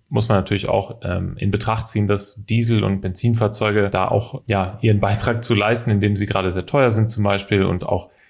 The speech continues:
weniger, äh, gut ausgeliefert werden können und so weiter. Aber trotzdem, die Zahl steht dann so da und, äh, das ist grundsätzlich sehr erfreulich. Und, äh, wir reden ja heute über Ladeinfrastruktur. Auch da kann ich als Elektroautofahrer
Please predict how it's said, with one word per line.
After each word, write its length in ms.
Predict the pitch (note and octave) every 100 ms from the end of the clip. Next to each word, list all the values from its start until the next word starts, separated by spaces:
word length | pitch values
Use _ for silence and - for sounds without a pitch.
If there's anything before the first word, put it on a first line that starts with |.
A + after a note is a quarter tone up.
| _ -
weniger, 760 | G#2 G#2+ G2 F#2+ F#2 F#2+ -
äh, 40 | F#2+
gut 180 | G#2+ A#2
ausgeliefert 600 | B2+ - C3 A#2 A#2+ A2
werden 240 | A2 A2
können 240 | A2 A#2 G#2+
und 100 | G2+
so 100 | G#2
weiter. 220 | G2+ G2
Aber 160 | G#2
trotzdem, 520 | G#2+ C#3 - C#3+ C3+ C3+ - - _ _
die 120 | A2+
Zahl 280 | A2 A2 A#2
steht 260 | A#2 B2 A#2+
dann 160 | A2+ G2+
so 100 | G#2
da 300 | G2 A2+ A#2+
und, 480 | - G#2 G#2 G2
äh, 120 | - G#2
das 160 | -
ist 140 | G#2+ -
grundsätzlich 560 | A2 G#2 G2 - F#2+
sehr 120 | -
erfreulich. 680 | F2+ - - G#2+ D3 D#3 - _ _ -
Und, 580 | A2 A2 G#2+ G#2+ G2+ G#2
äh, 240 | G2+ G2+
wir 120 | G#2
reden 180 | G#2 A2+
ja 200 | A2+ G2+
heute 180 | A2 A2+
über 140 | G#2+
Ladeinfrastruktur. 1040 | G2 G2+ B2+ A#2 A2+ A#2 A#2 A2 - B2 -
Auch 140 | A2
da 520 | - G2+ A2 B2 A#2+ - _ -
kann 180 | G#2+
ich 260 | A2 A2 -
als 220 | G#2+ G#2+
Elektroautofahrer 1120 | G#2 G#2+ A2+ A2 G#2 - G#2+ G#2 G#2 G#2 G#2